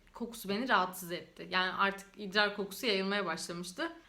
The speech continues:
Aslında ben bunu kullanmadan önce okumuştum ama şimdi size okurken dikkat ettim. Belki orada dikkat etmemiş olabilirim. İşte hani o koku bir süre sonra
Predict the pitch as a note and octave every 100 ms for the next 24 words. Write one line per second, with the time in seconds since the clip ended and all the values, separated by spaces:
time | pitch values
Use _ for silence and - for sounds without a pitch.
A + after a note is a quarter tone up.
0 | _ A#3+ C#4+ C#4+ C#4 D4 B3+ - B3+ C4
1 | C#4 C#4 C4+ C#4 E4 D#4+ C#4 D4 A#3 A#3+
2 | B3 - B3 B3 B3+ A#3 F#3 F#3 F#3+ F#3
3 | F3+ F#3 G3 F#3 G3+ G#3 G3 G#3 A3+ A#3
4 | G#3+ G#3+ B3+ A#3+ B3+ F4 - - - A#3+
5 | A#3 B3+ B3 A#3 A#3+ C4 C4+ A#3+ - B3
6 | B3 A#3+ C4+ -